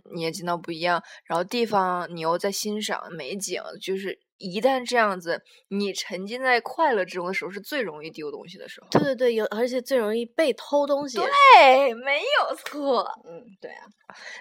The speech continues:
Speaker 1: 那么为什么说旅行是最能反映出来朋友能不能继续往下处的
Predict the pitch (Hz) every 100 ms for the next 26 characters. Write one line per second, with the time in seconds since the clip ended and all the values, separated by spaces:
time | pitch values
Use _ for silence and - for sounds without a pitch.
0 | - _ - 294 302 311 233 - 175 202
1 | 208 208 247 208 202 175 - 170 208 240
2 | 262 240 262 185 - 202 247 208 214 180
3 | 196 214 208 226 262 277 277 302 214 214
4 | 269 - - 294 196 170